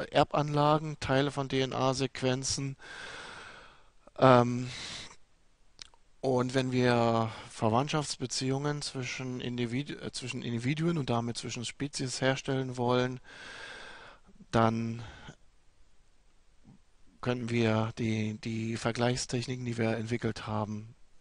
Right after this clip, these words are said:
dafür nehmen. So, jetzt können wir nicht so richtig klar, äh, diesen Baum,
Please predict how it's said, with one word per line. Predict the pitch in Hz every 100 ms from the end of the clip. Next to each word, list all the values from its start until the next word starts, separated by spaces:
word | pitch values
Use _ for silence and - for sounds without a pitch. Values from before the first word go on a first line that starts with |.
| _
dafür | - 98 - 104
nehmen. | 101 98 92 95 - - - - - - - - - - - - - _ _ _ - - - -
So, | 123 147 143 117 107 104 101 107 104 - - 180
jetzt | 131 123 -
können | - 156
wir | 151
nicht | 147 131
so | 139 127
richtig | 156 - - 175 160 - -
klar, | - 139 127 143 151 156 156 156 - 139 147 147 147
äh, | - - - - - - - - -
diesen | 143 135 143
Baum, | 123 127 135 139